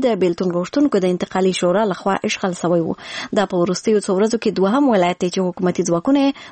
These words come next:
د یمن د جنوب د انتقالي شورا له نیمه پوځیانو څخه نیسي. د یمن په جنوب کې د انتقالي شورا ډلې وروسته له هغه چې د اګست پر لسمه د دغه هیواد پر موقتي پلازمینه عدن واکمن سول، له حکومتي ځواکونو سره یې جګړې ته دوام ورکړ او غوښتل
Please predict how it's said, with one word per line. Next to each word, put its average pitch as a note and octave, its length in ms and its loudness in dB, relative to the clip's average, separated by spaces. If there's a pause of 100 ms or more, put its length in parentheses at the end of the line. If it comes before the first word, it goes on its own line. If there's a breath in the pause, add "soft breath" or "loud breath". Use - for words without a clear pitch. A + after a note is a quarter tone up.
(160)
د G#3 140 2
یمن G3 340 2
د F#3 240 4
جنوب B3 240 0
د A3 140 2
انتقالي F#3+ 400 -2
شورا G3+ 320 2
له F3+ 180 2
نیمه F3+ 180 2 (100)
پوځیانو F3 420 0
څخه E3+ 220 -2
نیسي. E3 260 -2 (640 loud breath)
د A3 100 4
یمن A3 220 0
په G#3 260 2
جنوب G#3 220 0
کې A3 100 0
د F#3+ 120 0
انتقالي G3+ 340 0
شورا F#3+ 280 0
ډلې A3+ 280 2
وروسته G#3 320 0
له G#3+ 120 2
هغه A#3+ 140 0
چې A#3 120 -2 (100)
د F#3+ 120 2
اګست G#3 280 -2
پر F#3+ 160 0
لسمه B3+ 340 0
د F#3+ 120 2
دغه G#3 280 2
هیواد G3+ 340 2
پر F#3+ 120 -2 (100)
موقتي F3 480 0 (280)
پلازمینه G3 400 0 (120)
عدن F3+ 320 0
واکمن A3 420 2
سول، C#4+ 180 0 (420 loud breath)
له C#4+ 200 2
حکومتي C#4+ 440 0
ځواکونو A3+ 400 0
سره G#3 160 2
یې G3+ 180 4
جګړې F#3 320 2
ته - 140 0
دوام A#3 280 4
ورکړ C#4+ 280 2
او A#3+ 160 2
غوښتل B3 280 0